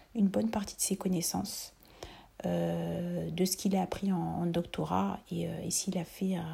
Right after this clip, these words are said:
un postdoc, euh, ça, ça l'aidera beaucoup. Donc moi, je pense que, euh, ce métier de rédacteur mé-, médical est, euh, est l'un des plus, euh,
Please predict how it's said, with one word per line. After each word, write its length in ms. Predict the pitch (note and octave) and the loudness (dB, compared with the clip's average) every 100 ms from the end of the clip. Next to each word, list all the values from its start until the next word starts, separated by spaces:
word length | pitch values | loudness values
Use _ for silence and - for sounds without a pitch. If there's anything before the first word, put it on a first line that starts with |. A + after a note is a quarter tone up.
| E3 | -4
un 60 | F3 | -4
postdoc, 560 | - F#3 E3+ F3+ F#3+ - | 0 0 2 2 0 -4
euh, 200 | E3 D#3+ | -6 -6
ça, 160 | - - F3+ E3+ | -6 -4 -4 -4
ça 140 | - | 0
l'aidera 280 | F#3+ F#3+ F3+ | 0 2 2
beaucoup. 300 | F3 F3+ B3 - - - - - - | 2 -2 -8 -8 -16 -16 -12 -12 -2
Donc 180 | F#3 F3+ | 0 4
moi, 240 | G#3 A3+ A#3+ | 6 8 8
je 100 | A3 | 4
pense 360 | G#3+ A#3 A#3 | 2 0 0
que, 160 | - G3 | -2 0
euh, 600 | F#3+ F3+ F3+ F3 E3+ F3 F#3 - - | 2 2 0 -2 -2 -4 -8 -14 -12
ce 220 | - - | -4 2
métier 320 | G#3 G#3 G#3 A3+ | 6 6 4 2
de 60 | |
rédacteur 460 | G#3+ G3 F#3+ - F#3 | 4 4 2 0 0
mé-, 340 | F3+ F3+ E3+ | 0 0 0
médical 600 | E3 F#3 F3+ - G#3 A3 - - | 2 2 0 -2 0 0 -2 0
est, 240 | F#3 F3+ | 2 2
euh, 160 | F3 F#3 | 0 -4
est 160 | - G3 | -2 2
l'un 160 | F#3+ G#3 | 4 6
des 140 | F#3 | 4
plus, 500 | F3+ - A3+ A3+ A3+ - - - - - | 2 -2 2 2 0 -10 -20 -20 -20 -4
euh, 680 | F#3 F3+ F3 F3 F3 F3+ F3 | 0 2 2 0 -2 -4 -6